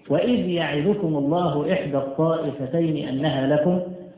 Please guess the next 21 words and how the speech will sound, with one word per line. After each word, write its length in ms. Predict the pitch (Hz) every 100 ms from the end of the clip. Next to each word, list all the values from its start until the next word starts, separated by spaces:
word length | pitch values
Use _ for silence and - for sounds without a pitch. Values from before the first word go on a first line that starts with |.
| - - -
وتودون 680 | 196 214 175 160 143 190 175
أن 280 | 151 151 147
غير 440 | 147 190 180 151
ذات 360 | 139 165 165 139
الشوكة 720 | - - 175 151 - 127 127
تكون 460 | 123 117 165 160 170
لكم 340 | 196 208 202 - - - - - 156
ويريد 480 | 165 165 214 202
الله 520 | 175 165 190 165 160 151
أن 200 | 147 143
يحق 480 | 127 196 - -
الحق 560 | 143 123 - 180 - 151
بكلماته 1120 | 135 131 139 139 139 143 139 135 196 196 180
ويقطع 800 | 147 151 196 - - 160 143 143
دابر 340 | 147 143 165 135
الكافرين." 640 | - 131 131 139 135 98 - - - - _ _ _ _ _ _ _ _ - -
الله 200 | 170 240
عز 140 | 240
وجل 280 | 220 240 247 175
وعد 260 | 220 202
المسلمين 600 | 175 165 - 165 214 220